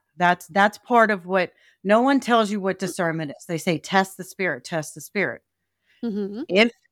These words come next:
Speaker 1: it makes you feel good and warm and you have clarity, that is coming from source. Anything else, if it makes you feel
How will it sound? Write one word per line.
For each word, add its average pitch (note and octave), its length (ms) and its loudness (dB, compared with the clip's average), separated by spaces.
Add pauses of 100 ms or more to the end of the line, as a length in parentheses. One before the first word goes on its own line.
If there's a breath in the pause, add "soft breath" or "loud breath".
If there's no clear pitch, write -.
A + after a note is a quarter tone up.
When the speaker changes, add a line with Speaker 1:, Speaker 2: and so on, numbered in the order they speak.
Speaker 1:
it G#3 260 2
makes G3+ 460 -2
you G#3 160 -6
feel F#3+ 360 0
good G3+ 500 4
and D3+ 300 -8
warm G3+ 460 -2
and D3 320 -12
you F3+ 100 -6
have F3+ 240 -2
clarity, G3 600 0
that D#3+ 260 -2
is D3+ 160 -16
coming G3 380 -6
from F3 200 -12
source. - 520 -20 (520)
Anything A#3+ 560 0
else, F3 260 2
if E3+ 120 -8
it E3 100 -6
makes E3+ 320 -8
you F3+ 60 -10
feel C#3+ 260 -14